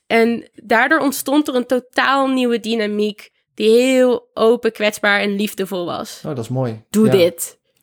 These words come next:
Speaker 1: Doe dit. Schrijf het lekker op. Lees het voor. Prima. Maakt niet uit.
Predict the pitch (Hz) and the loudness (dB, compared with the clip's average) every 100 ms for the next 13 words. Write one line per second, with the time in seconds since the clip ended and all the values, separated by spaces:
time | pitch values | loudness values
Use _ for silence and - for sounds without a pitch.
0 | - 233 254 240 196 - 226 240 240 233 | -2 2 4 4 0 -2 -4 -2 -2 -2
1 | - 214 196 214 208 202 196 - 196 185 | 2 2 2 0 -2 -2 -8 -6 -4 -6
2 | - 214 214 185 190 208 202 208 202 185 | -8 -6 -4 -4 -6 -4 -4 -2 -2 -2
3 | 185 202 - | -6 -10 -20